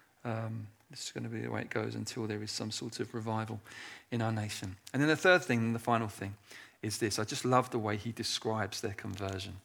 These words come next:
I love the way, listen to what he says. He says, "It's so rich. Just ask yourself, ah, let it be a mirror." He says, "You turn to God from idols to serve the living and true God."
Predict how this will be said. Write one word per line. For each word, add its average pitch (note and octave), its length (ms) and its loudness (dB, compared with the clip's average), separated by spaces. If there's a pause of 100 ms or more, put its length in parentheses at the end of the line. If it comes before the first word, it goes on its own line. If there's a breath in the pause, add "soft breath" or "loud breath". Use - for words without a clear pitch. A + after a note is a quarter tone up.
(280)
I A2+ 60 -4
love A#2 320 0
the A#2+ 60 -8
way, G2+ 160 -6 (280 loud breath)
listen D3+ 220 -4
to - 60 -12
what - 120 -4
he A#2 60 -4
says. - 320 -6
He C3 80 -8
says, A#2 340 -4 (640 loud breath)
"It's D3 100 -2
so A3+ 180 4
rich. - 680 0 (420)
Just - 320 -2
ask F#3+ 340 2
yourself, A#2+ 420 2
ah, F3+ 260 -2 (560 loud breath)
let F3 240 4
it F#3+ 80 0
be F3 120 8
a D#3+ 40 6
mirror." D#3+ 300 4
He C3 140 -4
says, C#3+ 400 4 (1400)
"You A#2+ 160 0
turn E3+ 380 2
to E3+ 100 0
God C#3+ 240 6
from B2 200 2
idols A#2 540 0 (1000)
to - 140 2
serve C3 580 6
the B2 100 6
living B2 400 4
and A2+ 180 0
true A2+ 260 -2
God." F#2+ 340 -6